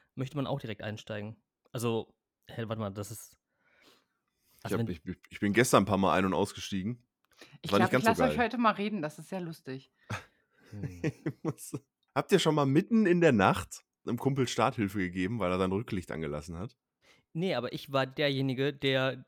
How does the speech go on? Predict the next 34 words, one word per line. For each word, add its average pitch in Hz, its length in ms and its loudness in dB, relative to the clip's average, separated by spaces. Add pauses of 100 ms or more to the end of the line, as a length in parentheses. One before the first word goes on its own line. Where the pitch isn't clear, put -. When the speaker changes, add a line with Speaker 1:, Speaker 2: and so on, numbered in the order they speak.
Speaker 1:
dem, 131 200 -2 (480)
<laughs> - 500 -20
dem 151 160 0
Speaker 2:
<laughs> - 0 -
Speaker 1:
schon 123 180 4
Speaker 2:
Der 120 100 0
Speaker 1:
öfter 127 240 2
Speaker 2:
dem 127 80 6
Speaker 1:
mal, 135 80 4
Speaker 2:
Starthilfe 147 460 8
Speaker 1:
äh, 110 40 4
Speaker 2:
gegeben 110 380 4
Speaker 1:
genau. 110 100 2
Speaker 2:
wurde. 98 320 2
Speaker 1:
<laughs> - 1200 -6 (1500)
Speaker 2:
Das 120 140 2
ist 143 140 0
gar 131 140 2
nicht 202 160 0
so 175 100 6
lustig, 170 400 2
wenn's 113 200 -2
so 113 240 0
absolut 107 500 -4
zappenduster 117 720 -2
<laughs> - 60 -20
ist 139 220 4
und 123 160 4
es 123 180 6
ist 120 160 -2
mitten 117 300 2
in 123 180 4
der 131 120 2
Nacht. - 480 -8